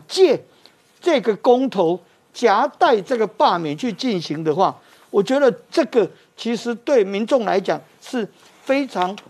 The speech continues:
反感的。那当然也有因为罢免优秀立委，有陈柏惟这样子被罢免过的例子。当然网络上或者立法院就有人提起说，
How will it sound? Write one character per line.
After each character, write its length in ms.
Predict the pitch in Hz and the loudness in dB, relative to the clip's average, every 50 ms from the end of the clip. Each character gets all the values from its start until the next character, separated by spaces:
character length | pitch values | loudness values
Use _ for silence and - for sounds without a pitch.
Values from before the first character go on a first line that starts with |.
| _ _ | _ _
反 320 | - - 180 190 226 262 | -2 0 0 0 0 -2
感 260 | 240 247 185 147 131 131 | -2 -2 -2 -2 -2 -6
的。 100 | 135 127 - _ - - - - _ _ | -8 -10 -12 _ -20 -20 -20 -20 _ _
那 140 | 370 370 339 | 0 0 2
当 240 | 240 - 381 392 370 | 4 4 4 4 4
然 200 | 302 277 294 311 277 | 2 0 0 -4 -6
也 160 | 277 269 302 | -4 0 2
有 240 | 339 330 277 247 277 | 4 4 4 4 2
因 180 | 311 339 359 | 0 -2 2
为 120 | 370 330 285 | 4 2 2
罢 360 | 254 - - 370 330 269 226 | 2 4 2 2 4 2 0
免 240 | 202 190 175 175 196 233 | -2 -4 -4 -6 -6 -6
优 240 | 269 277 277 294 | -2 0 0 0
秀 280 | 269 - 311 294 247 226 | 0 0 0 2 2 2
立 220 | 226 277 277 240 208 | 2 0 -4 -2 0
委， 240 | 190 175 156 147 135 - - _ _ _ | 0 0 0 -2 -4 -8 -18 _ _ _
有 200 | - 233 220 214 202 | 2 4 4 4 4
陈 320 | - - 220 240 269 294 | 2 -2 -2 -2 -2 -4
柏 220 | 285 285 240 254 277 | 0 2 4 4 4
惟 300 | 277 233 226 240 254 240 - - _ _ _ _ _ | 4 4 4 2 0 -4 -12 -20 _ _ _ _ _
这 80 | - 294 | 0 2
样 160 | 294 277 247 | 2 2 2
子 100 | 202 226 | -2 -4
被 240 | 214 185 - 277 240 | -8 0 2 2 2
罢 280 | 247 - 294 269 196 175 | 2 2 0 0 0 0
免 180 | 170 156 160 | -4 -6 -6
过 220 | 160 - 262 214 180 | -4 0 0 0 2
的 100 | 180 185 | 0 0
例 220 | 185 240 226 185 | 0 0 -2 -2
子。 160 | 151 147 147 135 - _ _ _ _ _ _ | -4 -6 -12 -16 -16 _ _ _ _ _ _
当 120 | - 302 285 | -2 0 2
然 200 | 254 247 269 233 - _ _ _ | 2 0 -2 -4 -8 _ _ _
网 180 | _ 220 196 240 | _ 0 2 2
络 180 | 302 320 285 247 | 2 2 0 0
上 260 | - - 302 214 156 - - _ | 2 0 0 0 -2 -6 -14 _
或 200 | _ - 277 220 | _ 0 2 4
者 100 | 226 233 | 4 2
立 180 | 247 277 240 | 2 0 -2
法 200 | 185 196 185 226 | 2 2 2 4
院 120 | 254 233 214 | 2 0 0
就 120 | - - 285 | 0 0 0
有 140 | 233 196 185 | 2 2 2
人 200 | 175 196 233 220 | 2 0 -2 -2
提 220 | - 202 214 247 240 | -6 -6 -4 -4 -4
起 120 | 233 214 | -4 -8
说， 220 | 165 147 240 254 | -4 -2 -4 -4